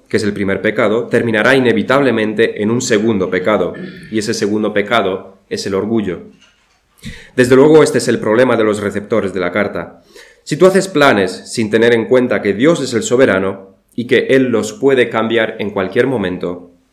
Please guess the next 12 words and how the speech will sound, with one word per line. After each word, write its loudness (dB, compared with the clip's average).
a -4
voluntad, -4
y 4
al 4
final 4
realmente 4
puedes 4
cumplir -2
con -4
todos 0
esos -8
planes, -6